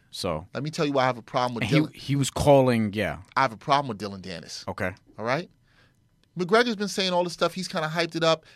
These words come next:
Speaker 2: in his Trumparian way where it's built up to all this stuff and saying whatever he wants.
Speaker 1: Trumparian.
Speaker 2: And nobody's, nobody's called him out for it.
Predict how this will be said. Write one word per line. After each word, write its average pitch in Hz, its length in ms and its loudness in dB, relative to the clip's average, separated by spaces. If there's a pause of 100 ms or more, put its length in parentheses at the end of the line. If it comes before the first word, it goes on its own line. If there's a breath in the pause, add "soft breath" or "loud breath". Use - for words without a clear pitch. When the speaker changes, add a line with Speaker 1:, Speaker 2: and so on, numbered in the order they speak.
(180 soft breath)
Speaker 2:
in 147 100 -4
his 143 140 -2
Trumparian 156 720 -2
way 147 240 2
where 127 180 0
it's 120 120 -6
built 151 260 -4
up - 100 -2
to 147 60 -8
all 139 160 0
this 139 100 -4
stuff 143 220 -4
and 123 100 -10
saying 143 280 -4
whatever 139 280 0
he 135 60 -2
wants. 139 320 0
Speaker 1:
Trumparian. 87 340 -8
Speaker 2:
And 127 200 -2
nobody's, 156 580 4
nobody's 147 400 2
called 135 300 0
him 120 100 -4
out 170 160 2
for - 160 -14
it. - 100 -12